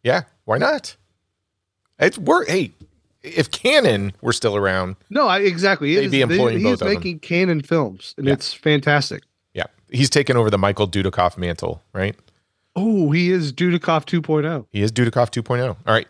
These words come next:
Speaker 1: so a couple other names just wanna mention. Jeffrey Rush as Ra, the Egyptian god of the sun, right? And, uh, Horus's grandfather.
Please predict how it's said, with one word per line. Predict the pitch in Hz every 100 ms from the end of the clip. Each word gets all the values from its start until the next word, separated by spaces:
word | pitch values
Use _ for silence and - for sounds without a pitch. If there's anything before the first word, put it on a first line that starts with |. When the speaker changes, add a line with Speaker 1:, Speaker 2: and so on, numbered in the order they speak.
| _
Speaker 1:
so | - 123
a | 95 _ _ _ _ _
couple | 143 151
other | 139 123
names | 110 90
just | 117 110
wanna | 107
mention. | 98 90 87
Jeffrey | - 120 120 113
Rush | 98 85 - -
as | 98
Ra, | 90 104 90
the | 90
Egyptian | 98 - 101
god | 95
of | 90
the |
sun, | 85 107 87 76 -
right? | 98 90 104 _ _ _ _ _ _
And, | 101 95 95
uh, | 90
Horus's | 101 98 98 85 - - _ _ _ _ _
grandfather. | 101 95 87 - 82 -